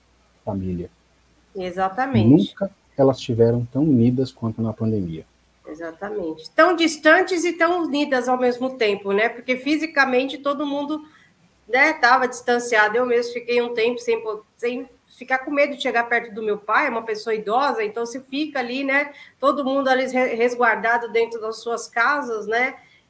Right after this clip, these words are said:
Speaker 2: E, e, e aí é que você começa, é o que você falou, você começa a dar mais valor, porque você não pode ter aquilo a hora que você quer, né?
Speaker 1: Exato. E a mesma coisa acontece no trabalho, sabe?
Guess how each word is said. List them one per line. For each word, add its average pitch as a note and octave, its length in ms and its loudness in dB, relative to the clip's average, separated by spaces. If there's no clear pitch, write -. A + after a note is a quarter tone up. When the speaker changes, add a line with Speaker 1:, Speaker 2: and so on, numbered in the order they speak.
Speaker 2:
E, A#3+ 600 -6
e, C4+ 120 -2
e D#4 40 2
aí E4+ 540 4
é E4 120 4
que E4 120 -8
você E4+ 280 -2
começa, D#4+ 420 0
é E4 40 -2
o D#4+ 40 -6
que D#4+ 80 -10
você E4 120 -4
falou, E4+ 240 -2
você C4 140 -6
começa C4 320 -2
a C4 40 -8
dar C4 120 2
mais C4 280 2
valor, D4 460 -2
porque G#3 260 -12
você A3 300 -6
não C#4+ 200 -6
pode E4 380 4
ter A#3+ 180 0
aquilo G#3+ 360 -2
a G3 40 2
hora F#3+ 180 2
que F#3+ 120 -20
você F#3+ 240 -10
quer, - 300 -12
né? F#3 300 -4
Speaker 1:
Exato. G2+ 560 2
E F3 120 8
a F#3+ 80 8
mesma F3 340 4
coisa D#3 220 6
acontece D3+ 480 0
no D3 80 0
trabalho, G#2 560 -2
sabe? G#2+ 380 -4